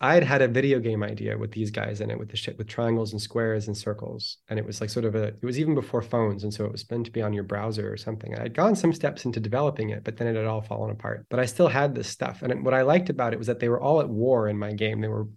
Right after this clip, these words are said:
battling each other. But the point of the game was that you weren't supposed to favor any one side or the other based on aesthetics. You weren't supposed to think that the triangles should lose or the squares should win. There wasn't a good and evil side visually. It was just that they were dedicated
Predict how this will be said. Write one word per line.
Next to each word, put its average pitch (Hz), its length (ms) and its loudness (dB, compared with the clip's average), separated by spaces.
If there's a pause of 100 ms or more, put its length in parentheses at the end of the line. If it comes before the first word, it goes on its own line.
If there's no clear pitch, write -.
(120)
battling 117 480 2
each 107 220 -4
other. 110 300 -6 (480)
But 110 100 -4
the 110 80 -4
point 151 300 6
of 131 80 6
the 127 40 0
game 127 320 2
was 117 120 -2
that 113 120 -2
you 113 100 -2
weren't 123 180 -2
supposed 117 400 -2
to 113 60 -6
favor 139 380 4
any 117 200 2
one 117 180 0
side 113 240 -2
or 110 60 0
the 110 180 0
other 120 180 2
based 110 300 -2
on 104 320 -2
aesthetics. 131 480 0
You 117 80 0
weren't 131 160 2
supposed - 300 -2
to 110 60 -12
think 117 160 0
that 110 100 -2
the 107 80 -6
triangles 120 560 0
should 110 240 -4
lose 110 260 0
or 104 60 -2
the 101 100 -10
squares 113 360 -2
should 110 140 -8
win. 104 440 -2
There 120 100 -2
wasn't 135 240 4
a 110 60 2
good 120 200 2
and 117 140 0
evil 123 300 0
side 104 360 -6
visually. 117 460 0
It - 140 -10
was 110 140 -6
just 120 260 -2
that 110 120 -10
they 113 120 -2
were 110 80 2
dedicated 120 640 2